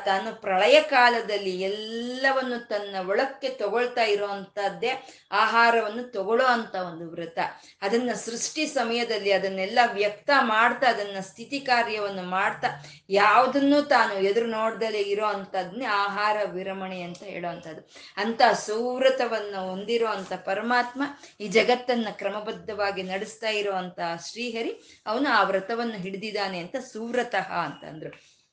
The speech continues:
ಸಿದ್ಧಃ ಅಂತ ಇದ್ದಾರೆ. ಸುವ್ರತ ಅಂತಂದ್ರೆ ಅವ್-, ಈ ವ್ರತಗಳು ಯಾಕೆ ಮಾಡ್ತೀವಿ ನಾವು? ಯಾವಾಗ,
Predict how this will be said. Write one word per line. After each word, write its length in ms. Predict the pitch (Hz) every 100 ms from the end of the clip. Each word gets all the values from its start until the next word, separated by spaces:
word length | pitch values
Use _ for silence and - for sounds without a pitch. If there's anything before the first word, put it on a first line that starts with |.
| _
ಸಿದ್ಧಃ 540 | - 359 - - 302 262
ಅಂತ 400 | 262 240 214 190
ಇದ್ದಾರೆ. 640 | 185 175 170 156 - _ _ _ _ _ _ _ _ - -
ಸುವ್ರತ 500 | 294 349 349 320 311 294
ಅಂತಂದ್ರೆ 520 | 254 240 240 247 294
ಅವ್-, 220 | 240 220 - - _ -
ಈ 40 | 240
ವ್ರತಗಳು 480 | 247 247 392 381
ಯಾಕೆ 300 | 311 254 269
ಮಾಡ್ತೀವಿ 360 | 269 233 - 190
ನಾವು? 440 | 185 180 175 175
ಯಾವಾಗ, 400 | 170 185 185 190